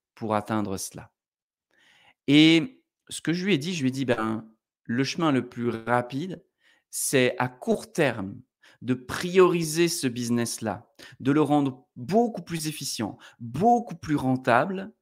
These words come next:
de manière à libérer du temps pour pouvoir mettre toute ton attention, toute ta priorité là-dessus pour que ça monte. » Parce que le pire, c'est que si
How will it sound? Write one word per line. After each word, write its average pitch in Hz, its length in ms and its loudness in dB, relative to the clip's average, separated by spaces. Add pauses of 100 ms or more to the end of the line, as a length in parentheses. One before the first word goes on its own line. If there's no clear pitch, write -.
(220)
de 131 160 -2
manière 160 340 4
à 131 80 8
libérer 156 920 4
du 117 260 -6
temps 160 480 -2 (240)
pour - 160 -16
pouvoir 113 500 0 (440)
mettre 190 760 -2 (220)
toute 220 180 -8 (240)
ton 156 160 0
attention, 131 640 -2
toute - 340 -12
ta 156 120 -2
priorité 120 720 -4
là-dessus 127 500 -4
pour - 180 -20
que - 100 -14
ça 107 200 -6
monte. » 98 480 -10 (880)
Parce - 100 -10
que 190 100 8
le 190 120 2
pire, 220 220 0
c'est - 160 -2
que 147 80 -4
si 160 580 -6